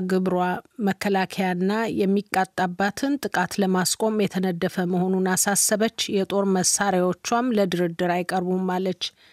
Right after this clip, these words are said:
ዜናው በዝርዝር። የኢትዮጵያ ሕዝቦች አብዮታዊ ፓርቲ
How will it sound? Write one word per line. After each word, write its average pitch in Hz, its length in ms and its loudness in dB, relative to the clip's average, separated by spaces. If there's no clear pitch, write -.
ዜናው 180 400 0
በዝርዝር። 180 600 -2
የኢትዮጵያ 254 520 2
ሕዝቦች 240 480 0
አብዮታዊ 190 500 2
ፓርቲ - 360 -2